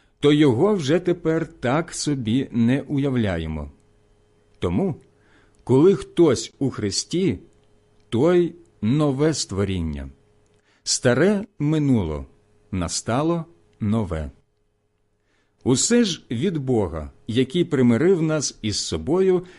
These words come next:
через Христа і дав нам службу примирення. Бо то Бог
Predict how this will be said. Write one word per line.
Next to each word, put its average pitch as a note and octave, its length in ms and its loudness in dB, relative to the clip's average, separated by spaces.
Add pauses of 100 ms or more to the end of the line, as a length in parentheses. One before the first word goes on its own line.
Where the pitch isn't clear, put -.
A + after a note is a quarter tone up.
через F3 460 0
Христа G#2+ 680 -4 (360)
і A#2+ 160 2
дав C3+ 360 0
нам G#2+ 180 0
службу D3+ 640 -2
примирення. A#2+ 840 -2 (760)
Бо A2 220 -2
то C#3+ 340 -4 (360)
Бог F#2+ 640 0